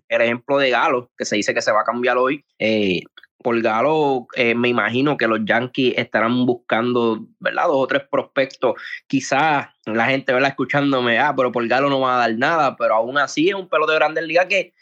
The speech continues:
cualquier equipo te puede dar uno o dos prospectos, no de alta calidad, pero, eh, siguen siendo prospectos.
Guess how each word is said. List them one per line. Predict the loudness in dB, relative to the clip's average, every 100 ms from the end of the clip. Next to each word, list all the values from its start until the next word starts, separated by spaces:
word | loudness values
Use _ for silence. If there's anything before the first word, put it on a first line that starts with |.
| _
cualquier | -2 0 0 0
equipo | 0 0 0
te | 0
puede | 0 2
dar | 2 2 -2 -2
uno | -2 0
o |
dos | 0 0
prospectos, | -4 -4 -2 -2 0 -2 -2
no | -4 -2 0 2 2
de | 2 2
alta | -2 -4 -4
calidad, | 0 0 2 0 0
pero, | 0 0 2 0 -2 -4
eh, | -2 -2
siguen | 0 -2
siendo | 0 -2
prospectos. | -2 -2 -2 -2 -2 -4